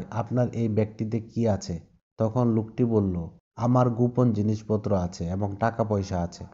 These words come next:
তখন আলেম বলল, "সেখানে কেন রেখেছেন?" লোকটি বলল, "লুকিয়ে রেখেছি, যেন সেফে থাকে।" তখন আলেম আবার বলল,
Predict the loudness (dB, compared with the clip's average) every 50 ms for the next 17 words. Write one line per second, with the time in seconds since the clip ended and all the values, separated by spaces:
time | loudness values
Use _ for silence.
0 | -20 _ _ _ _ -2 -2 0 2 0 0 0 0 0 2 2 2 2 2 2
1 | 2 2 2 0 -2 -4 -8 -14 -20 _ -20 -20 _ -8 -4 -4 0 2 2 2
2 | 2 2 2 2 2 2 2 2 0 -2 -4 -4 -4 -4 -4 -4 -6 -8 -14 _
3 | _ _ _ _ -4 -4 -4 -2 0 2 2 4 4 4 6 6 6 6 6 4
4 | 0 -4 -2 2 2 2 2 2 2 4 6 6 6 6 4 2 -2 -4 -2 -4
5 | -4 -6 -6 -10 -18 -18 -10 -6 -2 -2 0 0 0 0 0 0 2 2 2 0
6 | 0 -2 -4 -6 -6 -8 -10 -12 -12 _ _ _ _ -2 0 2 2 2 2 2
7 | 2 -2 -6 -8 -6 -2 0 2 2 2 2 0 2 4 4 4 4 4 2 2
8 | 2 2